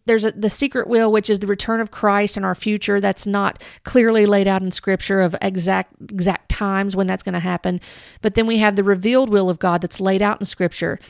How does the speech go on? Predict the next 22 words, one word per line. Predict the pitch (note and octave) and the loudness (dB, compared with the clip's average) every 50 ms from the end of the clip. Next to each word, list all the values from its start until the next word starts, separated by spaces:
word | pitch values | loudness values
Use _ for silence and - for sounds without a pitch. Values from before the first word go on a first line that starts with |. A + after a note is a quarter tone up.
| - _ _ - | -20 _ _ -4
Uh, | - G3+ F#3+ - | -2 -2 -2 0
and | - G#3+ F#3+ | -2 -2 -2
he | A3 A3 | 0 0
referenced | G#3 G#3+ G#3+ G#3 - A3 G3 F#3+ - - | 2 2 0 0 0 -4 -4 -4 -4 -4
Luke | G3+ G3 A3 A#3 A#3+ - | -2 0 0 0 0 -2
chapter | - - A3 G3+ - G3+ | -4 -4 -4 -2 -2 -4
twenty-two, | F#3 - - G#3 G#3 G#3 G#3 - - G#3 G#3 | -4 -4 -4 -4 -4 -4 -4 -2 -2 -2 -2
verse | G3 G3+ F#3+ G3 - - | 0 -2 -2 -2 -4 -6
forty-two | - F#3 F3+ F#3 F3+ F3+ - - C4 B3 F3+ E3 E3 - - - - - - - | -6 -4 -2 -2 -2 -4 -4 -2 2 2 2 2 0 -4 -10 -20 -20 -20 -20 -10
in | - - A3 A3+ G#3 | -2 0 0 2 2
that. | F3+ D#3+ D3 - - _ _ _ - | 0 -2 -2 -4 -8 _ _ _ -6
And | G#3 G3+ | -4 -2
he | G#3 G#3 | -2 -2
said | - A#3+ G3+ | -4 -4 -4
that | G#3 - | -4 -6
Jesus | G3+ - B3+ C4+ C4+ D4 - | -4 -4 -4 -2 -4 -4 -4
modeled | - A3+ A3 G#3+ A3 A3+ A3 G3 | -4 -2 -2 0 0 0 0 -2
praying | - - - B3 C4 B3 G#3+ G3+ G3+ | -2 -4 -4 -2 -2 0 -2 -2 0
the | G3 G3 | -2 -2
will | F3+ G#3 A3+ B3 A#3+ | 0 0 0 0 -2
of | F#3+ - | -2 -2
God. | G3+ F#3 E3+ E3 E3+ E3+ | -2 -2 0 0 -2 -4